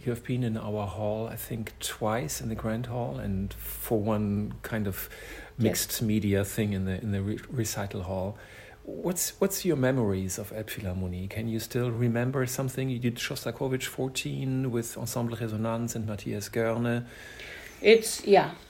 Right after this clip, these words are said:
Speaker 2: it's, it, I don't know, I love it. I love the, the energy of this, something very big. Big, but at the same time, you know, it's very,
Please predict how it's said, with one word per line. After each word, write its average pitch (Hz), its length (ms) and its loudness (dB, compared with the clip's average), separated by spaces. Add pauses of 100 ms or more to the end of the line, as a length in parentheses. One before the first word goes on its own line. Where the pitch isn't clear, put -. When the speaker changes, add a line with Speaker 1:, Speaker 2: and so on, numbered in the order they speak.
(120)
Speaker 2:
it's, - 440 -2 (220)
it, - 260 -4
I 180 140 0
don't 277 140 6
know, 220 160 8
I 170 100 6
love 165 220 2
it. 151 180 -4 (400)
I 185 80 0
love 208 400 2
the, 165 400 2 (2250)
the 165 200 -6
energy 185 500 4
of - 220 -2
this, 165 360 -2 (560)
something 175 540 -2
very 151 300 2
big. 127 260 -6 (1080)
Big, 277 220 6
but 202 140 6
at 202 120 8
the 226 80 6
same 330 240 6
time, 277 200 6
you 254 60 6
know, 277 120 6
it's 247 120 2
very, 247 260 2